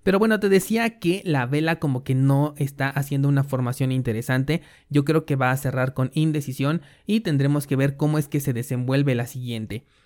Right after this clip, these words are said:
Mi especulación a día de hoy es que haremos un nuevo mínimo y de ahí de nuevo hay que analizar el mercado para ver cómo es que va a cerrar.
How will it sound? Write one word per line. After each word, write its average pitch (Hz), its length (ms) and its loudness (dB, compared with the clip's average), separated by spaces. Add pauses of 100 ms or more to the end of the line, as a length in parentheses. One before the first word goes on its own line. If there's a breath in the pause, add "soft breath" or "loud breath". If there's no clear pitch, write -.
(100)
Mi 180 200 2
especulación 156 680 0
a 135 80 0
día 135 180 2
de 123 120 0
hoy 139 260 0
es 143 160 -2
que 151 80 -2
haremos 139 360 0
un 143 100 2
nuevo 131 220 0
mínimo 147 520 0
y 196 140 -2
de 170 100 0
ahí 135 320 0
de 135 140 0
nuevo 127 340 -2
hay 143 160 0
que 143 100 -2
analizar 131 480 -2 (260 loud breath)
el 190 140 0
mercado 160 400 0
para 131 160 -2
ver 131 160 0
cómo 139 220 0
es 139 100 -2
que 139 120 -2
va 120 120 -4
a 123 60 -2
cerrar. 117 420 -8